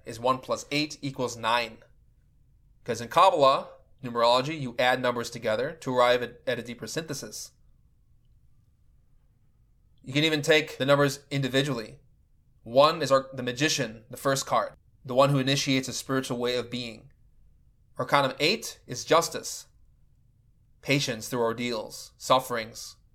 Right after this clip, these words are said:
through hardship. The synthesis of those two, by initiating a spiritual path and waiting patiently for its results, we enter Arcanum nine, the hermit, which is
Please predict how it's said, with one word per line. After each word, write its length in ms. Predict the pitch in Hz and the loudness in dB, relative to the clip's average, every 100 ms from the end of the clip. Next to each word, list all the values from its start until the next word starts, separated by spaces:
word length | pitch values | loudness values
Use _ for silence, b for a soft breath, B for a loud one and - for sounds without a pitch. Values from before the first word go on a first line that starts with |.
| _ _ | _ _
through 120 | - 113 | -10 2
hardship. 560 | 120 120 107 - - _ _ _ _ _ _ _ _ - | 2 2 -4 -12 -18 _ _ _ _ _ _ _ _ -10
The 80 | - | -2
synthesis 420 | 202 208 208 196 | -2 0 -2 -2
of 100 | 170 | 2
those 200 | 151 147 | 2 2
two, 380 | - 170 226 - - _ _ _ _ - | 0 0 -2 -6 -20 _ _ _ _ -4
by 140 | 120 | -2
initiating 460 | 123 143 147 147 139 | 0 0 0 0 -2
a 60 | |
spiritual 380 | 131 143 135 123 | -4 -4 -4 -4
path 480 | 127 139 185 202 - _ _ _ - | 0 4 4 2 -10 _ _ _ -16
and 180 | 117 113 | -12 -4
waiting 260 | 127 123 | -4 -4
patiently 500 | - 135 135 139 139 | -2 0 0 -2 -4
for 180 | 131 120 | -4 -6
its 120 | 113 | -6
results, 520 | 117 113 151 196 - - _ _ _ _ _ | -4 4 4 2 -10 -16 _ _ _ _ _
we 160 | - 123 | -6 2
enter 520 | 131 131 131 123 - - _ | 2 2 0 0 -4 -20 _
Arcanum 460 | 120 - 120 113 107 | -6 0 0 0 -2
nine, 420 | 107 110 107 - _ _ _ _ | -4 -4 -6 -20 _ _ _ _
the 80 | 110 | -12
hermit, 540 | 104 123 127 107 - - _ _ _ _ _ _ _ _ _ _ | -6 -4 -4 -6 -12 -20 _ _ _ _ _ _ _ _ _ _
which 180 | 120 113 | -12 -8
is 320 | 120 110 - | -8 -8 -14